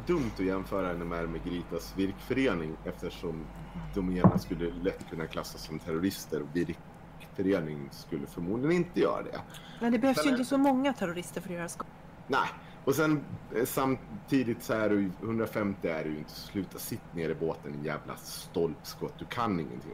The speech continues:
Speaker 1: om det här. Ja.
Speaker 2: Nej.
Speaker 1: Och så fortsätter den här jävla diskussionen i all evighet. Men samtidigt så händer det någonting, eh, hos Navid,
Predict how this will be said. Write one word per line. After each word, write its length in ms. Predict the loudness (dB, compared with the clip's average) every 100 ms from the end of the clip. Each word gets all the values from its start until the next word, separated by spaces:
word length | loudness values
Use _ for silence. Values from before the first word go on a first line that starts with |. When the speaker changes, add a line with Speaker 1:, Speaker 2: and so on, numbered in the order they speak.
| -10
Speaker 1:
om 60 |
det 60 | -8
här. 160 | -6 -8 -12 -18 -18 -12 -2
Ja. 380 | 2 4 2 0
Speaker 2:
Nej. 260 | -2 -4 2
Speaker 1:
Och 160 | 2
så 120 | 4 2
fortsätter 460 | 2 2 0 0
den 100 | -2
här 80 | -2
jävla 200 | -4 -4
diskussionen 520 | -6 -6 -2 4 4 4
i 60 |
all 160 | 2 0
evighet. 340 | 2 2 0 -2
Men 160 | -2 0
samtidigt 580 | 2 2 4 4 4 2
så 100 | 0
händer 260 | 2 2
det 60 | 0
någonting, 420 | -2 -6 -4 -4 -6 -8 -8 -8
eh, 300 | 0 2 2
hos 220 | 0 -2
Navid, 360 | 0 2 2 0